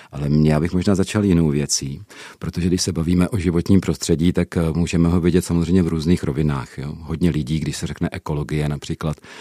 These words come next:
tak vidí samozřejmě ochranu přírody, vidí to, jakým způsobem se znečišťuje ovzduší, jakým způsobem se třeba zrovna kácí stromy, eh, neúplně vhodně a tak dál, a tak dál.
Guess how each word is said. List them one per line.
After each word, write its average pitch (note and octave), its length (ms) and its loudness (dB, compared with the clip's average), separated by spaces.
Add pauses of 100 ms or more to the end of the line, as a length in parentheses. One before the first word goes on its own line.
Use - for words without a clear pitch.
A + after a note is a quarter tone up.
(100)
tak - 160 -4
vidí D2 260 -2
samozřejmě D2+ 760 0 (240)
ochranu D#2+ 420 0
přírody, C#2+ 600 0
vidí D#2 320 -4
to, D2 260 -2
jakým C#2 260 -6
způsobem D2+ 260 -6
se D2+ 60 -6
znečišťuje D2+ 520 -6
ovzduší, D2+ 500 -4
jakým C#2+ 260 -6
způsobem D2 500 -4
se - 120 -6
třeba D#2+ 240 -2
zrovna D2 280 0
kácí D2 340 -4
stromy, D#2 400 0 (500)
eh, D2+ 260 -2
neúplně D2 720 -2
vhodně D2+ 500 -4
a C#2 80 -6
tak D#2 180 -6
dál, D2 160 -4
a E2 40 -6
tak G2+ 200 -2
dál. D#2 340 -4